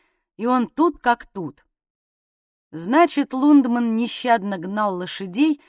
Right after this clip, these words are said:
схватил доктора в охапку и с той же бешеной скоростью помчал назад. И Лундман тоже надеется,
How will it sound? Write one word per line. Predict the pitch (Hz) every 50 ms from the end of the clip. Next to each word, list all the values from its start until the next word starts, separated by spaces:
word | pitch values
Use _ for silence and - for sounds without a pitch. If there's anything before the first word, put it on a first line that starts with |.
| _ _ _ _ -
схватил | - - - 196 226 240 - 330 330 277
доктора | 220 285 285 277 - - 240 233 220
в | 196
охапку | 202 202 202 - - 330 339 311 - _ - 233 - _ _ _ _ _
и | - 226
с | 220 -
той | - 320 320 294
же | 214 233
бешеной | 247 202 196 277 294 262 - - 240 233 233 220
скоростью | - - - - 339 320 285 262 - - - 233
помчал | - - 226 226 226 - - 285 277 262
назад. | 247 240 247 247 202 254 262 214 156 - _ _ _ _ _ _ _ _ _ _ _ _ _ _ _ _ _ -
И | 202 233
Лундман | 247 254 254 285 285 269 247 233 226 254 254 254
тоже | 247 - 277 285 269 226 208 202
надеется, | 196 202 208 202 185 202 240 226 202 175 - - - - 156